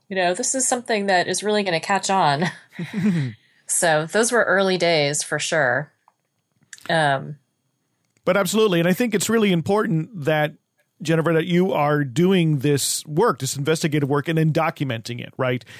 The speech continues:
Speaker 2: Uh, because, you know, it's not only that you're looking into it, but you're publishing your results. And I really appreciate that you are so upfront and so honest about what you do know and what you don't know. And you definitely call on listeners and readers to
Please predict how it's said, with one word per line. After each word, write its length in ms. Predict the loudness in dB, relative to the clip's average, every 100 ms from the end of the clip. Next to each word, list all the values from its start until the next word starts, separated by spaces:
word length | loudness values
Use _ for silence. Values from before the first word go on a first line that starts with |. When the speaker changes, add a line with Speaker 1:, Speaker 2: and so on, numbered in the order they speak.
| -20 -10
Speaker 2:
Uh, 400 | -4 -2 0 -2
because, 800 | -4 -4 0 2 2 0 -4 -10
you 180 | -6 -2
know, 220 | 0 0
it's 180 | -4 -2
not 180 | 0 0
only 480 | 2 2 0 -4
that 260 | -4 -4 -2
you're 200 | -2 0
looking 280 | 0 -2 -2
into 200 | 2 0
it, 100 | 0
but 180 | -4 -4
you're 80 | -6
publishing 640 | -2 -2 -2 0 -2 -2
your 100 | -2
results. 380 | 0 0 -2 0
And 60 |
I 20 |
really 240 | 2 2 0
appreciate 420 | 0 -2 0 -2
that 140 | -2
you 240 | 0 -2 0
are 360 | -2 0 0 -4 -18 -20
so 280 | -8 0 0
upfront 460 | 0 -4 -2 -2 -2
and 120 | -4
so 120 | -4
honest 460 | -2 0 2 0 -2
about 360 | -6 -2 -4 -2
what 200 | -4 0
you 140 | -2
do 220 | 0 0
know 240 | 2 0 -2
and 160 | -4
what 240 | -2 -2 -4
you 60 |
don't 340 | -4 -2 -2 -4
know. 220 | -6 -6
And 100 | -4
you 80 | -4
definitely 380 | -2 -2 -4 -6
call 400 | -4 -2 0 0
on 340 | 0 -2 -4 -14 -14
listeners 580 | -4 -2 -2 -4 -4 -4
and 160 | -6 -4
readers 520 | -2 0 0 0 -4 -16 -20 _
to 300 | -2 0 0